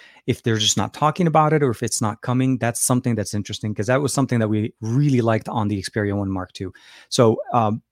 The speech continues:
I'm looking, I, I'm still trying to figure out what's going on with, with that one. I'm super excited with the fact that the fi-, the device was announced.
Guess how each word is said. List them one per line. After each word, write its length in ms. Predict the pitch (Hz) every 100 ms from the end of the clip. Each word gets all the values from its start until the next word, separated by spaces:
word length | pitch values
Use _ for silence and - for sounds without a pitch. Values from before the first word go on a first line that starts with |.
| _ _
I'm 160 | 139 139
looking, 400 | 160 180 160 -
I, 80 | - -
I'm 100 | 131
still 240 | - 175
trying 220 | 170 175 156
to 40 |
figure 300 | - 139 135
out 140 | 135
what's 180 | 123 117
going 240 | 127 120 117
on 280 | 110 110
with, 220 | 107 101 - 110
with 160 | 107
that 140 | 104 101
one. 120 | 113
I'm 140 | 110
super 360 | - 160 - 127
excited 460 | - 120 127 202
with 100 | 202
the 60 | 185
fact 320 | - 196 185
that 120 | 190
the 100 | -
fi-, 240 | 180 220 -
the 120 | 139
device 400 | 127 139 151 156
was 140 | 147
announced. 400 | 151 151 208 -